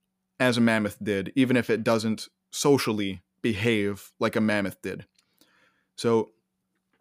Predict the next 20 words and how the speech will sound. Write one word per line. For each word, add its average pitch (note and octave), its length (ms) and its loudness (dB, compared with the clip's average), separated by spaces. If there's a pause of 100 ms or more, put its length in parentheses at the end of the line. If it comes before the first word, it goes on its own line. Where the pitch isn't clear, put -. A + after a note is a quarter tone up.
(160)
getting C#3+ 220 4
a D#3 60 4
better C3+ 180 6
understanding A#2+ 600 2
of G#2+ 440 -4 (380)
sort A2+ 180 -2
of A2 60 -2
its, A2+ 220 -2
like, A#2 180 0
its C#3 80 0
digestive F3 420 2
system G#2 380 -8 (540)
or, A2+ 400 2 (1040)
you D3 100 0
know, A#2+ 140 2
different C3 480 0
biomechanical D3 680 0
things G2+ 380 -6 (420)
about A2 300 0
it, - 160 -10